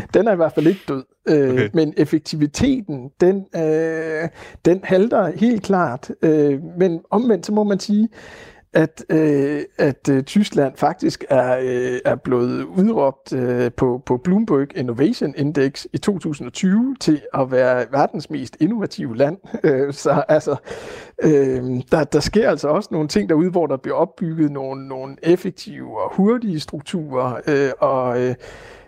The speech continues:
Speaker 1: øh, ja, jeg, jeg vil sige, de, de næste ti år bliver ekstremt spændende,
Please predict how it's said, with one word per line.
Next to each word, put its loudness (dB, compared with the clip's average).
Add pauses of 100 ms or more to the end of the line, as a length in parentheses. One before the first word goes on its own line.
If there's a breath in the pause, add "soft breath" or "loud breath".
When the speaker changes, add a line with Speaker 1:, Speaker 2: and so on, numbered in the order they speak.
(140)
Speaker 1:
øh, 2 (460)
ja, 2 (120)
jeg, 2 (120)
jeg 4
vil -2
sige, 2
de, 0
de -2
næste 2
ti 0
år 2
bliver -2
ekstremt -2
spændende, -2